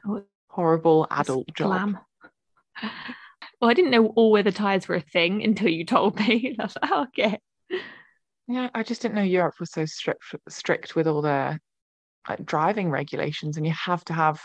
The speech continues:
Speaker 2: all-weather or winter tyres on in a lot of countries during the winter months, which, I mean, is a good thing for safety,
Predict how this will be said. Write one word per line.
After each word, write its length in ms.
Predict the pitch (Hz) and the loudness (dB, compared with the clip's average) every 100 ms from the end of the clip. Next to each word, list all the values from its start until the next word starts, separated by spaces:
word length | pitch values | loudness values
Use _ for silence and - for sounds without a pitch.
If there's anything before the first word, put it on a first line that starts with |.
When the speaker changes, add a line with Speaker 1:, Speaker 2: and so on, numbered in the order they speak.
| _ | _
Speaker 2:
all-weather 500 | - 156 151 147 151 | 0 2 4 2 2
or 140 | 151 147 | 0 0
winter 240 | 151 151 | -2 -6
tyres 380 | - 165 156 147 | -4 0 2 0
on 160 | 131 135 | -2 -2
in 100 | 139 | -2
a 100 | 139 | 2
lot 220 | 147 - | 2 0
of 100 | 156 | -2
countries 540 | 170 156 - 156 - | -2 -4 -4 -6 -6
during 200 | - 151 | -4 -4
the 80 | 147 | -2
winter 280 | 151 160 180 | -4 -4 -6
months, 420 | - 160 - - | -10 -12 -16 -8
which, 380 | 147 - - - _ _ _ | -6 -6 -10 -12 _ _ _
I 40 | |
mean, 60 | 185 | -4
is 80 | 165 | -2
a 40 | |
good 200 | 165 170 | -2 -2
thing 140 | 165 151 | -2 -4
for 80 | |
safety, 600 | - 143 156 - - 156 | -2 -2 -2 -6 -12 -12